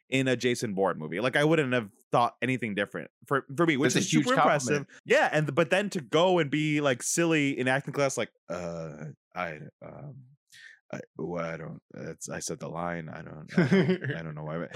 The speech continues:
Speaker 1: And I'm like, "That's really good." And he's
Speaker 2: Yeah.
Speaker 1: like, that back and forth, but still feels like the same character. That's hard.
Speaker 2: Mm-hmm.
Speaker 1: I was super impressed
Speaker 2: Yeah,
Speaker 1: right
Speaker 2: the f-,
Speaker 1: away.
Speaker 2: the fact that he's able to do both of those in the same,
Speaker 1: Yeah.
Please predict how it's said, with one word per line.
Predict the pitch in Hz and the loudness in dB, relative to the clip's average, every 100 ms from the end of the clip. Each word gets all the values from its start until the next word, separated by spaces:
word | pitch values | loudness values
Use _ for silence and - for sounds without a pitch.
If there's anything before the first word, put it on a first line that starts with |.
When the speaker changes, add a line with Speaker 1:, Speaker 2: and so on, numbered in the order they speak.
| - - | -16 -2
Speaker 1:
And | 156 | 0
I'm | 170 | 4
like, | 175 156 - - | 4 4 0 -2
"That's | 185 | -2
really | 269 330 349 | 0 2 2
good." | 339 - 123 294 427 226 110 | 0 -2 0 4 4 4 2
And | 95 | 4
he's | 160 | 4
Speaker 2:
Yeah. | 123 113 | 4 4
Speaker 1:
like, | 185 156 | 2 2
that | 131 151 143 | 0 0 2
back | 131 160 190 | 0 2 0
and | 147 | -2
forth, | 117 123 202 254 _ | 2 4 4 0 _
but | 170 | -2
still | - 240 | 2 0
feels | 208 180 220 | 4 4 4
like | 208 | 0
the | |
same | - 180 | 0 0
character. | 170 110 139 226 233 - | 2 2 2 2 -2 -2
That's | 170 | -6
hard. | - 101 95 - | -2 -2 -2 0
Speaker 2:
Mm-hmm. | |
Speaker 1:
I | 123 | 0
was | 156 | 0
super | 156 123 | -4 -4
impressed | 95 - 76 - - - | -4 -4 -8 -8 -12 2
Speaker 2:
Yeah, | 165 | 4
Speaker 1:
right | 131 | 4
Speaker 2:
the | 123 | 4
f-, | |
Speaker 1:
away. | 85 80 - | 0 -4 -4
Speaker 2:
the | 131 | -6
fact | - 185 214 | 0 0 0
that | 165 127 | -4 -4
he's | 120 - | -6 -4
able | 113 123 127 127 | -2 -2 -2 -8
to | 120 | -12
do | 104 113 110 92 | -12 -8 -8 -8
both | 117 110 135 147 | -4 -2 -2 -2
of | 151 156 | -8 -4
those | 165 175 175 175 | -2 -2 -6 -6
in | 123 120 | -4 -4
the | 113 107 | -4 -4
same, | - 127 120 123 131 | -6 -6 -6 -8 -6
Speaker 1:
Yeah. | 127 127 | -6 -6